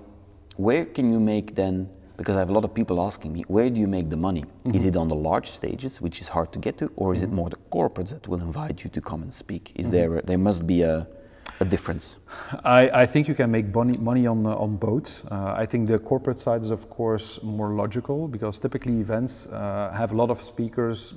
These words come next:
Speaker 2: their budgets are often limited, or they have some big budgets for really big speakers that have to attract
Speaker 1: Yeah.
Speaker 2: the audiences.
Speaker 1: I, I heard a lot of events, I didn't realize, a lot of events, even if they're, like, twenty, thirty speakers, it's only a few speakers they pay a lot of money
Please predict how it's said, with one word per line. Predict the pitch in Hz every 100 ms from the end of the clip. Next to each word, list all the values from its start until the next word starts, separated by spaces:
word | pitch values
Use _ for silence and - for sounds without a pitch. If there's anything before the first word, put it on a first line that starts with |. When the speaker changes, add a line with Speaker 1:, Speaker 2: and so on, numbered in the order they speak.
| 110
Speaker 2:
their | 101 110
budgets | 107 113 117 -
are | 107 -
often | 104 - 104 101 104 113
limited, | 120 123 123 120 - -
or | 110
they | 110
have | 104 110 95 - -
some | - 127 123
big | 117 107
budgets | 117 113 107
for | - 110
really | 110 120
big | 110 117 -
speakers | - 117 117
that | 107 104
have | 104
to | -
attract | 104 127 90 117
Speaker 1:
Yeah. |
Speaker 2:
the | 113
audiences. | 120 127 139 139 -
Speaker 1:
I, | 107 - 113
I |
heard | 107 117
a |
lot | 107 139
of | 98
events, | 90 120 -
I | 92
didn't | 117 101 87
realize, | 104 139 123
a | 98
lot | 127
of | 113
events, | 95 98 135 113
even | 110 101
if | 95
they're, | 95
like, | 90 -
twenty, | 107 104 101
thirty | - 101 95
speakers, | - - - 131 -
it's | - -
only | 120 147 143
a | 98
few | - - 139
speakers | 151 - 139 - 110
they | 95
pay | 92 101 95
a |
lot | 95 92
of | 90
money | 90 117